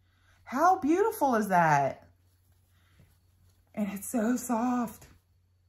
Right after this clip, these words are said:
I can't wait to stitch with this. I have to find a good pattern. <sighs>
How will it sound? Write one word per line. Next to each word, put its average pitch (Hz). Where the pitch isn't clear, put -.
I 208
can't 240
wait 240
to 247
stitch 233
with 165
this. 139
I 160
have 214
to 214
find 180
a 156
good 156
pattern. 143
<sighs> -